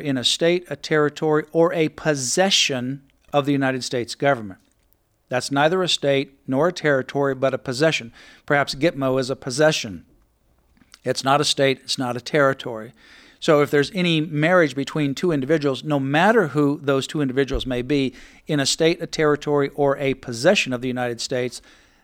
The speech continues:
then that particular state, territory, or possession can dictate the marriage policy for the other forty-nine states and territories. So, for example, if a father wants to marry his son, a father wants to marry his daughter,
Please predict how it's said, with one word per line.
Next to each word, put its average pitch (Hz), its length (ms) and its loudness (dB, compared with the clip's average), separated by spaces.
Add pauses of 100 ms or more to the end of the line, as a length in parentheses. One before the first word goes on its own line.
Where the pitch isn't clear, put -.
(100)
then 156 420 2
that 147 720 2
particular 143 600 0
state, 156 320 0
territory, 147 500 2
or 117 40 -8
possession 135 560 -2
can 131 300 -4
dictate 151 460 -4
the 135 100 -8
marriage 143 320 -2
policy 131 460 -4
for 135 160 -6
the 135 140 -4
other 139 240 -2
forty-nine 127 460 -4
states 135 300 -8
and 107 100 -12
territories. 123 720 -10 (840)
So, 147 200 4
for 151 240 2
example, 143 500 -2 (320)
if - 140 -2
a 147 80 0
father 165 400 4
wants 147 280 2
to 143 80 -4
marry 139 280 2
his 123 180 -4
son, 127 420 0 (680)
a 135 60 -12
father 147 340 4
wants 143 240 2
to 131 80 -6
marry 135 320 0
his 123 180 -6
daughter, 139 480 2